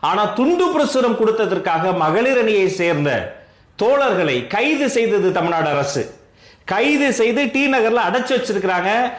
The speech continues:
அவங்களுக்கு வேணுங்கிற வசதிகளை தரல, மூச்சு கூட விட முடியல. அந்த சூழ்நிலை ரொம்ப மோசமா இருக்குன்னு தெரிந்த உடனே தமிழக வெற்றி கழகத்தினுடைய பொதுச் செயலாளர் மதிப்பிற்குரிய திரு ஆனந்த் அவர்கள் நேரில் சென்று அவர்களை பார்க்க போனார்.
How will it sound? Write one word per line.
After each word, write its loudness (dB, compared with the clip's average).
அவங்களுக்கு 2
வேணுங்கிற 2
வசதிகளை 0
தரல, 0
மூச்சு 0
கூட 2
விட 2
முடியல. 2
அந்த -2
சூழ்நிலை 0
ரொம்ப 0
மோசமா 0
இருக்குன்னு 0
தெரிந்த 0
உடனே 2
தமிழக 0
வெற்றி 0
கழகத்தினுடைய 0
பொதுச் 0
செயலாளர் 0
மதிப்பிற்குரிய 0
திரு 0
ஆனந்த் 0
அவர்கள் 0
நேரில் 0
சென்று 0
அவர்களை 0
பார்க்க 0
போனார். -2